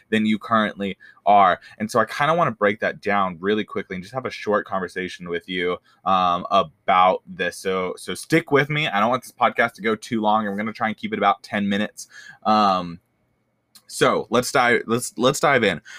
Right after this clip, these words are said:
Why social media? First and foremost,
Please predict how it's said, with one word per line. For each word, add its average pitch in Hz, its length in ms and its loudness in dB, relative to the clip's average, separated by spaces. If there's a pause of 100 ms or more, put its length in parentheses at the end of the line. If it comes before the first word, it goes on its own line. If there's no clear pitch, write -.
(180)
Why 147 480 4
social 110 540 -2
media? 76 480 -10 (600)
First 214 300 2
and 202 180 -2
foremost, 104 580 -2